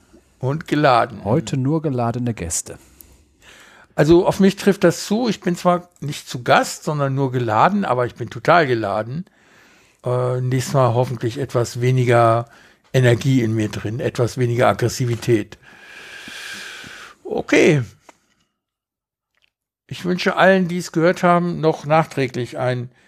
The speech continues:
Speaker 1: friedliches und gesundes neues Jahr. Ich wünsche euch viele werbefreie Podcast-Stunden, die euch gefallen.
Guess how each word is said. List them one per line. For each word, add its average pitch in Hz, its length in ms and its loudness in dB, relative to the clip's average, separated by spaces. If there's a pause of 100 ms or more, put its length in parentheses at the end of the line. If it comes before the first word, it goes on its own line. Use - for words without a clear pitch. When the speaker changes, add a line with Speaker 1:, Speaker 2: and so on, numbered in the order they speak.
(300)
Speaker 1:
friedliches 175 680 -2
und 151 220 -6
gesundes 151 440 2
neues 143 300 2
Jahr. 135 320 2 (1160)
Ich - 180 -10
wünsche 165 280 2
euch 156 200 2
viele 185 340 2
werbefreie 156 580 2
Podcast-Stunden, 131 1120 -4
die 131 120 -10
euch 117 220 -8
gefallen. 147 540 -4